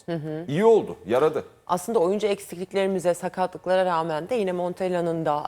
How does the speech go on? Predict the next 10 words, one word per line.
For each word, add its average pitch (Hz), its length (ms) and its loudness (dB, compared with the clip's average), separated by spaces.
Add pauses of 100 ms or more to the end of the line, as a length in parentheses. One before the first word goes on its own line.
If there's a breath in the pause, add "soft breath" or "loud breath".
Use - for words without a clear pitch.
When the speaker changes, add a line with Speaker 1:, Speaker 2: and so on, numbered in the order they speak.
Speaker 1:
e, 147 180 -2
rotasyonu 156 720 -4
ve 156 180 0
oyun 170 360 -2
kuruşu 143 680 -2
adına 151 400 -2 (300 loud breath)
güzel, 180 320 2 (120)
e, 160 60 -2 (460)
değerlendirmeler 156 920 -2
de 233 60 0